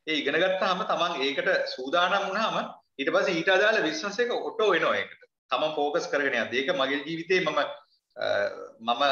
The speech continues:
ඔන්ටර්ප්‍රෙනර් කෙනෙක් වෙන්න, අ, විශේෂම අවස්ථාවක් තමයි තමන් පළවෙනි අඩිය තියන එක. සමහර විට සමහර අය හිතන්න පුළුවන් අනේ අපිට ඕක කරන්න සල්ලි නැහැ කියලා. මං කියන්නේ මුලින් තියන්න කොහොම හරි ණය වෙලා හරි මුලින් තිව්වොත්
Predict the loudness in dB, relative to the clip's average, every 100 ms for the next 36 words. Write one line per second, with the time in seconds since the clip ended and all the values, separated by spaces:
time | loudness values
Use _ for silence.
0 | 2 -2 -2 0 0 2 -2 0 -2 0
1 | -2 -4 -8 -20 _ -12 -6 -6 -4 -2
2 | 2 2 2 2 2 2 2 2 2 2
3 | 2 0 0 -2 -10 _ _ 0 2 2
4 | 2 2 0 0 0 2 0 -2 -6 -6
5 | -4 0 2 2 0 -4 -6 -2 2 4
6 | 4 4 0 0 0 0 0 -8 -12 -2
7 | 2 2 4 2 2 2 0 2 0 2
8 | 2 2 0 -4 -6 _ _ _ -4 -2
9 | 0 0 0 0 0 -2 2 2 2 2
10 | 0 2 0 0 0 2 2 2 0 -2
11 | -4 -8 _ _ -10 -8 -6 -4 0 2
12 | 2